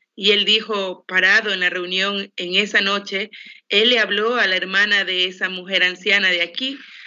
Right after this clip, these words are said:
a la cual mi esposa y yo y su esposo, todo lo que le podíamos hacer.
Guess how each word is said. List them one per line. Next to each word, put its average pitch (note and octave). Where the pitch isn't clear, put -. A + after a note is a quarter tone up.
a B3
la B3+
cual D4+
mi D4
esposa C4
y G3
yo G#3+
y G3+
su -
esposo, G3+
todo A3
lo A3
que G#3
le F#3+
podíamos G3+
hacer. G3+